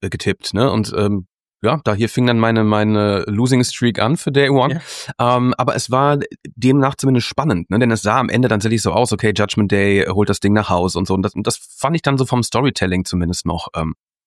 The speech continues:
Speaker 1: ganz ordentlich. Ähm,
Speaker 2: Ja.
Speaker 1: gut, ähm, für, fürs Tippspiel war schlecht. Neue Damen-Tag-Team-Champions Charlotte Flair und Alexa Bliss, die sich jetzt auch ein bisschen besser verstehen im Nachhinein.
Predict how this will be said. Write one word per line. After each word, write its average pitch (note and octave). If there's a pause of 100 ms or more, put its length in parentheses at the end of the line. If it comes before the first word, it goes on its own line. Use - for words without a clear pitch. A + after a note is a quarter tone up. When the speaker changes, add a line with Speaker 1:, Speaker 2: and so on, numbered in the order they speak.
Speaker 1:
ganz G#2+
ordentlich. F2+
Ähm, G2+ (120)
Speaker 2:
Ja. -
Speaker 1:
gut, -
ähm, B2+ (120)
für, A#2+
fürs A#2+
Tippspiel -
war G2+
schlecht. -
Neue G#2+ (440)
Damen-Tag-Team-Champions F#2+
Charlotte F2+
Flair F#2
und -
Alexa F#2
Bliss, -
die G3
sich A3
jetzt -
auch -
ein G#3+
bisschen G#3+
besser G#3
verstehen G#3+
im G2+
Nachhinein. E2+